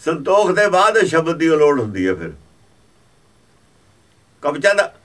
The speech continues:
ਕਵਚਾ ਕਾਹਦੇ ਵਾਸਤੇ ਪਾਈਆਂ ਹੋਈਆਂ ਨੇ? ਮਾਇਆ ਦਾ ਪ੍ਰਹਾਰ ਨਾ ਹੋਵੇ,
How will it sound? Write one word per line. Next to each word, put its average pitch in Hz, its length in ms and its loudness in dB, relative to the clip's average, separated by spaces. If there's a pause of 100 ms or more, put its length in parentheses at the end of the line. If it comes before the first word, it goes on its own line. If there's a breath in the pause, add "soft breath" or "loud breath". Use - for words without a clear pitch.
(240 soft breath)
ਕਵਚਾ 196 320 0
ਕਾਹਦੇ 240 260 0
ਵਾਸਤੇ 208 320 2
ਪਾਈਆਂ 165 260 0
ਹੋਈਆਂ 117 240 -2
ਨੇ? 92 80 -8 (360 loud breath)
ਮਾਇਆ 185 360 2
ਦਾ 202 140 2
ਪ੍ਰਹਾਰ 147 500 2
ਨਾ 135 140 -4
ਹੋਵੇ, 110 600 -2